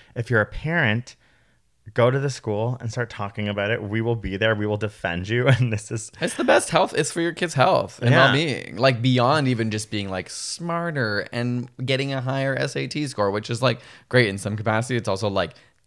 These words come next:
Speaker 2: to be a better functioning human who probably is more stable and has, like, better regulation over their emotions and those kind of things
Speaker 1: And
Speaker 2: too.
Speaker 1: empathize with your kid if they're exhausted in the morning. It's like, "Yeah,
Speaker 2: Yes.
Speaker 1: yeah, babe,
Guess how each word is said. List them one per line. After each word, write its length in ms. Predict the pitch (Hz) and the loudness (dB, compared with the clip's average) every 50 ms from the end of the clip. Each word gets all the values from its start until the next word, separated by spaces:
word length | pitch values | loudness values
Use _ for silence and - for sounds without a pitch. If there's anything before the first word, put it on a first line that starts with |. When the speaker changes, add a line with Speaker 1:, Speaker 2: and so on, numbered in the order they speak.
| _ - | _ -8
Speaker 2:
to 160 | - 107 95 | -6 -6 -4
be 200 | 76 98 98 95 | -4 -2 -2 -2
a 80 | 90 | -2
better 280 | 85 73 92 90 90 92 | -2 -2 -2 -2 -2 -2
functioning 840 | 90 - - 85 80 87 87 - - - - 92 85 80 78 73 71 | -6 -8 -6 -6 -6 -6 -8 -14 -16 -14 -12 -10 -8 -8 -10 -10 -12
human 440 | - - 92 113 98 62 50 50 - | -10 -6 -6 -4 -4 -6 -8 -12 -12
who 120 | 85 85 82 | -12 -12 -10
probably 380 | - 87 82 82 85 87 82 | -6 -4 -4 -2 -2 -2 -4
is 140 | 82 80 87 | -4 -6 -8
more 160 | 87 85 85 | -10 -10 -12
stable 500 | - - - 82 82 85 92 104 107 104 | -12 -10 -8 -8 -8 -6 -4 -4 -2 0
and 180 | 101 90 82 82 | -2 -2 -2 -4
has, 300 | 82 80 80 85 80 - | -8 -6 -8 -8 -8 -10
like, 300 | - - 82 82 - - | -10 -8 -8 -8 -8 -6
better 180 | - 82 82 82 | -6 -4 -4 -4
regulation 540 | 82 82 85 85 82 80 85 - - 95 85 | -6 -6 -6 -6 -6 -8 -8 -10 -10 -10 -10
over 100 | 82 85 | -10 -8
their 140 | 82 73 76 | -8 -8 -8
emotions 680 | 76 73 82 113 120 - 117 117 113 110 110 98 90 | -6 -4 -4 -4 -4 -2 -2 -2 -2 -2 -6 -8 -10
and 120 | 87 87 | -12 -12
those 160 | - 78 - | -12 -12 -12
kind 160 | - - - - | -12 -12 -12 -12
of 60 | - | -14
things 160 | - - - - | -14 -12 -6 -4
Speaker 1:
And 140 | 135 160 160 | -2 0 0
Speaker 2:
too. 40 | |
Speaker 1:
empathize 380 | 143 147 - 120 - 156 151 156 | 0 -2 -2 0 2 4 4 2
with 120 | 151 143 156 | 2 -2 -6
your 80 | 156 | -6
kid 240 | 143 - 147 110 98 | -2 0 2 2 2
if 80 | 98 95 | 2 0
they're 160 | 101 98 98 | -2 -2 -2
exhausted 440 | 101 101 98 87 87 95 - 95 90 | -2 -4 -4 -4 -6 -6 -10 -14 -12
in 80 | 85 | -10
the 60 | 85 82 | -10 -10
morning. 300 | 78 65 52 52 - - | -12 -14 -16 -20 -20 -20
It's 140 | 76 - - | -20 -20 -18
like, 160 | 92 - - | -18 -16 -12
"Yeah, 140 | 95 87 85 104 | -12 -10 -10 -10
Speaker 2:
Yes. 220 | 101 95 90 90 | -10 -10 -10 -8
Speaker 1:
yeah, 160 | 92 87 82 | -8 -8 -6
babe, 220 | 80 80 78 78 | -8 -8 -10 -12